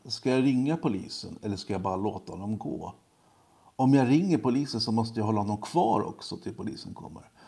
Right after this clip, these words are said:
Och det vet man ju i Stockholm att det kan ju ta evigheter. Det kan, om, om de ens kommer. Det, det är ju ingen, ingen liksom garanti. Ska jag stå där på gatan? Jag har bråttom till ett annat, ett möte, liksom.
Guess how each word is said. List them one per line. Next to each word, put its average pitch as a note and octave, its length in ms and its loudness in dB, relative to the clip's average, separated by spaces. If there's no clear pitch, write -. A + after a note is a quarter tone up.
Och A#2+ 80 0
det B2 60 4
vet C#3+ 200 4
man C3+ 100 2
ju A2 60 4
i G2+ 40 2
Stockholm A#2 440 -2
att G2+ 160 -10
det G#2+ 80 -4
kan C#3 120 0
ju B2 60 -4
ta B2 80 0
evigheter. A2 680 -2
Det A#2 140 -8
kan, A#2 160 -8
om, B2 180 0
om B2+ 180 4
de A#2 120 6
ens G#2+ 160 0
kommer. D3 400 -2
Det, - 180 -10
det A#2 100 -4
är A#2+ 80 2
ju B2+ 160 0
ingen, G#2 320 -4
ingen G#2 280 -2
liksom G2+ 260 -8
garanti. G2 340 -6
Ska - 160 -6
jag A#2 60 0
stå D#3+ 380 6
där G#2 160 2
på A2+ 100 -4
gatan? G#2 340 -2
Jag A2+ 80 0
har A#2+ 60 2
bråttom A#2 440 -2
till G#2 120 -4
ett F#2 160 -8
annat, G2 260 -6
ett G#2+ 80 -10
möte, F#2+ 400 -4
liksom. - 320 -14